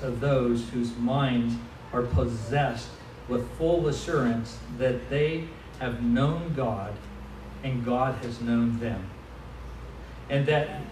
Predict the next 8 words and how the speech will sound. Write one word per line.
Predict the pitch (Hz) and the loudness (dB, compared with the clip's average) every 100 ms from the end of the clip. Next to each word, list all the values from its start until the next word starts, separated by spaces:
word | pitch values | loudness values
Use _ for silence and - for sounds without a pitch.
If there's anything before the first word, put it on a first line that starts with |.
| 123 | -4
this | 160 - 180 | -2 0 0
relationship | 175 156 160 - 131 - 131 120 117 - | 2 2 2 0 -4 -2 0 0 0 2
guarantees | 147 165 151 - 139 127 113 113 | 2 2 0 -2 -2 0 0 0
God's | 131 139 139 - - | 0 2 0 -4 0
favor | 156 151 131 | 0 2 -2
to | 120 | -4
them | 123 117 117 | -4 0 2
in | 110 | 0